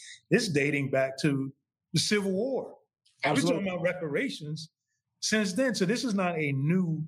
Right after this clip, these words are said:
Speaker 1: conversation at all. And we seem to be in this generation now where we wanna talk about things. We wanna say, "Let's start the conversation." What do you mean? This is a continuum. This is not a new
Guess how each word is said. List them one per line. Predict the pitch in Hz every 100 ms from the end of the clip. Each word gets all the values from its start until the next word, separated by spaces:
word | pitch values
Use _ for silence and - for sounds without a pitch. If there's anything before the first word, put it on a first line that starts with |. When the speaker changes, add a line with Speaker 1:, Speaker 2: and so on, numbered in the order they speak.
| - _ _ _ _ _
Speaker 1:
conversation | - 160 165 147 - 190 185 170 156 120 120 _ _ _ -
at | 220 233 -
all. | 196 269 269 - - - _ _ _ _ _ -
And | 160 156 151 151 - -
we | 170 233
seem | 247 220
to | 190
be | 185 175
in | 165
this | 160
generation | 143 160 151 151 175 165 139
now | 156 165
where | 139 127
we | 151
wanna | 165 156 117
talk | - - 165 190 156
about | 117 110 107
things. | 107 92 98
We | 143
wanna | 143 131
say, | 117 127 117 110 - - -
"Let's | 160 160
start | - 135 - -
the | 127
conversation." | 107 156 143 131 - 175 - -
What | 208
do | 240
you | 240
mean? | 254 220
This | 214 233
is | 214
a | 196
continuum. | 175 208 185 - 226 277 254 127 104 95
This | 208 233
is | 160 160
not | 160 147 - _ - -
a | 127
new | 117 127 135 127 123